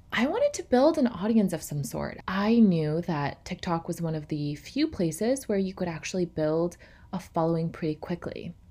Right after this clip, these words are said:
And I think I, I just had this inkling of, you know, anything I do, it, it would help to have an audience. And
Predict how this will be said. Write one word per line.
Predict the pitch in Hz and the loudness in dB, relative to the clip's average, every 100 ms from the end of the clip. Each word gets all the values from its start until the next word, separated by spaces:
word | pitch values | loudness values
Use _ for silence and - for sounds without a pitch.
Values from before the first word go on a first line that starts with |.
| - - | -10 0
And | 196 175 175 175 - - - - - - | 2 2 2 -2 -8 -20 -20 -20 -20 -6
I | 208 | -2
think | 247 285 | 0 2
I, | 262 226 | 0 0
I | 208 | -2
just | 220 - | -4 -4
had | 180 | -6
this | 175 - | -6 0
inkling | 185 196 175 | 0 2 0
of, | 156 - - - - | 0 -4 -6 -18 -14
you | - | -4
know, | 185 196 | 0 2
anything | 190 220 247 214 | 4 4 6 4
I | 175 - - | 4 -2 -8
do, | - 185 214 151 | 0 4 6 4
it, | 160 - | 2 -2
it | 175 | -2
would | 170 | -4
help | - - 190 | -4 -6 -6
to | 175 | -6
have | - 165 185 | -6 -4 -4
an | |
audience. | 160 - - - - | -4 -6 -8 -8 0
And | 175 | 0